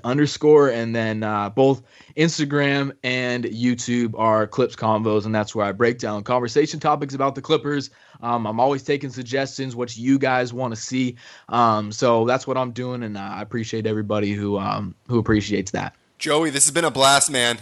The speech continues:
Speaker 2: Uh, I really enjoyed this conversation. Hopefully we can have you on once the playoffs start and the, uh, Clippers go for that N B A title.
Speaker 1: Yeah, sure thing, man. I really appreciate you reaching out. And, um, as I mentioned, I, I have a busy schedule. I'm working full-time currently, but hey, Sundays,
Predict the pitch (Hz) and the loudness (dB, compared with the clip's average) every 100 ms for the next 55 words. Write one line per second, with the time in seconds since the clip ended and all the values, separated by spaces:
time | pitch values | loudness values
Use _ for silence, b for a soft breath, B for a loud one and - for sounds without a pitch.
0 | - 131 131 131 127 147 147 143 131 135 | -2 0 2 0 0 0 0 0 0 2
1 | 131 127 - 131 123 - 131 123 135 117 | 2 0 0 -2 -2 -4 -2 -2 -4 -4
2 | 131 139 135 127 117 123 120 120 120 117 | -6 -4 -6 -6 -4 -4 -4 -4 -4 -4
3 | 113 113 117 107 - 113 131 127 117 107 | -6 -8 -8 -6 -8 -8 -4 -2 -2 -6
4 | - 123 120 113 113 110 110 110 107 107 | -6 -4 -6 -6 -10 -10 -8 -6 -6 -8
5 | 123 117 110 120 113 113 110 107 110 107 | -10 -10 -8 -6 -6 -6 -6 -6 -8 -8
6 | - 104 101 - _ _ _ _ _ - | -8 -8 -10 -16 _ _ _ _ _ 2
7 | 143 139 131 165 143 156 147 139 135 139 | 4 4 2 -2 -2 -6 -6 -6 -6 -4
8 | 147 - 139 139 143 139 127 135 131 123 | -4 -2 -4 -2 -4 -4 0 0 0 2
9 | 123 139 117 127 117 113 110 123 123 123 | 2 2 -2 -4 -2 0 0 0 0 -2
10 | 127 123 117 110 101 110 120 117 107 120 | -4 -4 -2 -2 0 -2 -2 -2 -4 -2
11 | 135 135 139 135 127 120 131 127 120 127 | -2 -2 -2 -2 -2 -2 -4 -4 -2 -2
12 | 123 123 117 120 135 135 147 139 120 123 | 0 0 0 0 0 2 4 4 4 4
13 | 120 107 135 139 147 143 | 2 2 -2 2 2 2